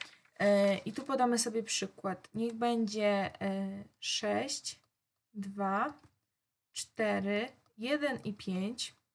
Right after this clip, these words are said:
e, wówczas należy uporządkować liczby z tego zbioru w kolejności rosnącej, czyli u nas to będzie jeden, dwa, cztery, pięć,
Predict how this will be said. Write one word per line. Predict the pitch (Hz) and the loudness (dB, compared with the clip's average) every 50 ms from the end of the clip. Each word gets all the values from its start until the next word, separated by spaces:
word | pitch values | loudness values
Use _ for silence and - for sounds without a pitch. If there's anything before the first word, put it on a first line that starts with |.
| _ _ _ _ _ _ _ _ _ _ _ _ _ _ _ _ _ _ _ _ _ _ _ _ _ _ _ _ _ _ _ _ _ - | _ _ _ _ _ _ _ _ _ _ _ _ _ _ _ _ _ _ _ _ _ _ _ _ _ _ _ _ _ _ _ _ _ -4
e, | 226 214 214 214 214 214 208 | -2 0 0 0 0 0 -2
wówczas | 202 240 277 285 - - 302 302 294 277 | -2 -4 -4 -4 2 6 6 6 6 6
należy | 254 240 240 247 233 247 - | 4 6 6 4 4 2 -2
uporządkować | 220 - - 240 233 240 233 226 - - 302 302 294 285 247 220 - - - - | -2 0 0 0 2 2 0 0 0 4 4 4 4 4 0 0 -2 -4 -2 -2
liczby | 226 220 233 220 208 220 196 202 208 202 202 - | -4 -4 -4 -4 -4 -4 0 2 2 2 2 0
z | - - - | -2 -4 -2
tego | 247 254 226 240 233 226 | -2 -2 0 2 0 2
zbioru | 208 202 196 208 202 196 190 208 | 0 0 0 0 2 2 2 0
w | 214 - | -4 -4
kolejności | - 240 226 226 220 220 247 262 - - - 233 | -2 0 0 2 2 0 0 -2 -2 -4 -4 -2
rosnącej, | 220 220 208 - 214 202 185 180 180 - - 196 190 190 202 - - - _ _ _ _ _ _ _ _ _ _ _ _ _ _ _ _ _ _ _ _ _ _ _ _ _ _ | -2 0 -2 0 0 0 0 0 -2 -4 -4 -2 -2 -2 -2 -4 -6 -10 _ _ _ _ _ _ _ _ _ _ _ _ _ _ _ _ _ _ _ _ _ _ _ _ _ _
czyli | - - 226 214 202 - | -6 -4 -2 -2 -2 -4
u | 240 277 | -2 0
nas | 302 294 262 226 - | 0 0 0 0 -2
to | - 226 208 | -4 -4 -4
będzie | 208 226 220 220 214 208 202 214 208 202 196 - _ _ _ _ _ _ _ _ _ _ - | -2 -2 -2 0 -2 -2 0 0 0 0 0 -2 _ _ _ _ _ _ _ _ _ _ -12
jeden, | 208 208 220 220 208 190 185 196 202 214 226 294 294 294 - - _ _ _ _ _ - | -8 -4 -2 0 0 0 2 2 2 2 0 -2 -8 -12 -18 -20 _ _ _ _ _ -12
dwa, | 214 202 208 196 - 202 196 196 196 208 247 247 - - _ _ _ _ _ _ | -10 -8 -8 -6 -2 0 0 2 2 0 -2 -4 -8 -18 _ _ _ _ _ _
cztery, | - - _ _ - 208 196 190 185 196 208 233 247 - _ _ _ _ _ _ - | -20 -20 _ _ -2 0 0 0 0 -2 -4 -4 -6 -10 _ _ _ _ _ _ -6
pięć, | 226 220 214 208 202 208 202 - - - | -4 -2 0 0 0 -2 -2 -6 -10 -12